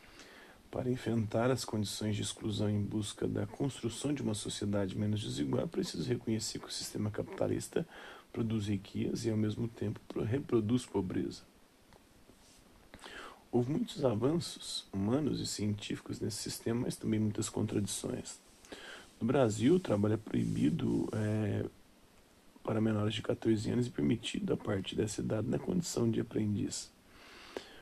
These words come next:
com direitos trabalhistas e previdenciários assegurados, desde que seja no período diurno, em condições seguras e que não impeçam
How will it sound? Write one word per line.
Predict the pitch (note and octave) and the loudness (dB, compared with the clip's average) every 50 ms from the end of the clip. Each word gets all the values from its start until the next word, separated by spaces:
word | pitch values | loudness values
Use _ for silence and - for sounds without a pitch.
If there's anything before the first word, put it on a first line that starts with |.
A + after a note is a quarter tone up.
| - - | -20 -16
com | - - - | -10 -4 -2
direitos | G#2+ G#2+ F#2+ G2+ F#2+ - | 0 2 2 2 2 2
trabalhistas | - A#2+ A2 A#2 A2+ A2 A2+ A#2+ - - - A#2+ | 2 2 4 4 4 4 2 2 0 0 0 0
e | A#2 G#2+ | 0 0
previdenciários | - - A2 G#2+ G#2+ A2 A2+ A2+ - - A#2 A2 G#2+ A2 G#2+ G#2+ | 2 2 2 2 4 2 2 2 0 -2 -2 0 0 0 0 0
assegurados, | A2 - A#2+ A#2+ B2 B2 B2+ B2+ A#2 - D#3 D3 C3 | -2 -2 -2 0 0 0 0 2 2 2 2 0 0
desde | B2 B2 A2+ A2+ - | 0 0 0 0 -2
que | - A#2+ | -2 -4
seja | A2 - - - G#2+ G#2 A#2 | -4 -2 0 0 0 2 2
no | A2 G#2+ | 0 0
período | G#2 - - A2 G#2+ G#2 G#2+ | 0 0 0 0 2 2 0
diurno, | A2 A#2+ C3+ B2+ A#2 A#2+ B2+ F3 F#3+ | -2 0 0 2 2 4 4 2 2
em | F3+ | 2
condições | B2 - A2+ A2+ A2 G#2+ - - A2+ A2+ - | 0 2 0 0 0 0 -2 -2 -2 0 0
seguras | - A#2 A2+ A2+ G#2+ A#2+ C3+ C3 B2 B2 | -2 -2 -2 0 2 2 2 2 0 -2
e | A2+ | -2
que | - A#2+ | 0 0
não | A2+ A2+ A2+ A2 | 2 2 2 2
impeçam | A2+ G#2+ - - - - - - - - - - - - - - - - - - - A#2 A2+ | 0 -2 -4 -10 -18 -20 -20 -20 -20 -20 -20 -20 -10 -4 -2 0 0 0 -2 -4 -2 -2 -2